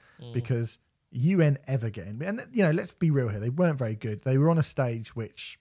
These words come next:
Speaker 2: the sound was bad on that stage.
Speaker 1: Right.
Speaker 2: I mean, I remember when, when Unearth came on as the opening band, and it was just like, "What is this?" And, you know, for years, I'm sure Dave Grohl's been <laughs> getting told, "Ah,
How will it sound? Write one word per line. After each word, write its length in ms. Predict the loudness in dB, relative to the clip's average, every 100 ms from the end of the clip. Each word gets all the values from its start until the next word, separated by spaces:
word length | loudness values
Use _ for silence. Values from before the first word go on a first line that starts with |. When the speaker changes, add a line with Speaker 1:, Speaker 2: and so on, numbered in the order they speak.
| -14
Speaker 2:
the 80 | -12
sound 460 | -6 -2 0 -2
was 80 | -4
bad 400 | -6 -4 -4 -6
on 80 | -8
that 120 | -12
stage. 480 | -12 -10 -10 -14 -20 -18
Speaker 1:
Right. 260 | -16 -12 -4
Speaker 2:
I 40 |
mean, 60 | 4
I 40 | 6
remember 240 | 6 4
when, 200 | 2 0
when 160 | 0 2
Unearth 380 | 4 2 0
came 220 | -4 -6 -4
on 80 | -6
as 120 | -4
the 80 | -4
opening 280 | -4 -6
band, 340 | -6 -6 -6 -8
and 160 | -10
it 80 | -10
was 120 | -14
just 280 | -12 -12 -10
like, 400 | -10 -12 -14 -20 _ _ _ _ _ _ -8
"What 140 | -6
is 160 | -6 -6
this?" 240 | -8 -6
And, 240 | -4 -2 -4 _ _ -4
you 100 | -2
know, 140 | -2
for 140 | 0 0
years, 500 | 4 6 6 4 2
I'm 100 | -2
sure 220 | -2 -2
Dave 240 | -2 -4
Grohl's 260 | -4 -4 -4
been 180 | -6 -6
<laughs> 20 |
getting 280 | -6 -6 -2
told, 300 | 0 0 -2
"Ah, 460 | -2 2 4 2